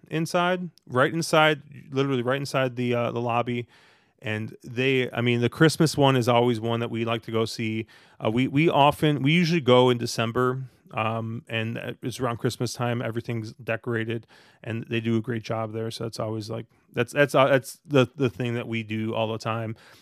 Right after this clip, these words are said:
And obviously, like I said, all the great restaurants and, and drinks and stuff. But, but yeah, I think that's gonna do it for us, Andrew. We've, uh, we, we've waxed poetic about Vegas, uh,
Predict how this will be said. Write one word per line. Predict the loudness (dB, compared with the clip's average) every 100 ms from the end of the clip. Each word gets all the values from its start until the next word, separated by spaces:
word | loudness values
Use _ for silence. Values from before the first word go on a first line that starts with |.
| -10
And | -8 -6
obviously, | -6 -6 -8
like | -8
I | -8
said, | -8
all | -6 -8
the |
great | -6 -10
restaurants | -8 -10 -10 -10 -12 -12
and, | -12 -12 -10
and | -12 -10
drinks | -12 -14 -16
and | -16
stuff. | -16 -16 _
But, | -16 -16 _ _ -20 -20 _ _ _ _ _ _ _ _ _ _
but | -8 -8 -10 2
yeah, | 6 6
I |
think | 4 0
that's | 2
gonna | 4
do | 6 4
it |
for | 4 2
us, | 2
Andrew. | 0 0 0
We've, | 2 2 6
uh, | 8 8 6 0
we, | 4 4
we've | 4 2 4
waxed | 6 4 2
poetic | 4 6 6 2
about | 2 0 2
Vegas, | 2 2 0 -2 -6
uh, | -4 -4 -4